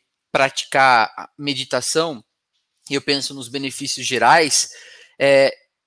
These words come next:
eu acho que a gente vive em, em um mundo que, em uma época, né,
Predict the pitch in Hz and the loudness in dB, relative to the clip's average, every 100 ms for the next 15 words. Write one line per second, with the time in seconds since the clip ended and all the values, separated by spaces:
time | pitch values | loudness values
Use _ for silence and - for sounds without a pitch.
0 | _ 151 156 185 208 196 220 - 175 139 | _ -2 -2 -2 -6 -8 -8 -10 -10 -10
1 | 208 208 139 135 123 135 147 165 180 165 | -8 -8 -8 -14 -14 -12 -14 -12 -12 -12
2 | 156 185 214 185 139 120 - _ _ _ | -12 -12 -10 -10 -10 -12 -14 _ _ _
3 | _ - 180 175 170 160 - 147 - 135 | _ -4 0 2 2 0 -4 -10 -12 -10
4 | 151 165 156 139 117 - 143 180 - 156 | -8 -2 2 4 2 0 2 4 2 -6
5 | - 123 131 147 | -4 -2 0 -2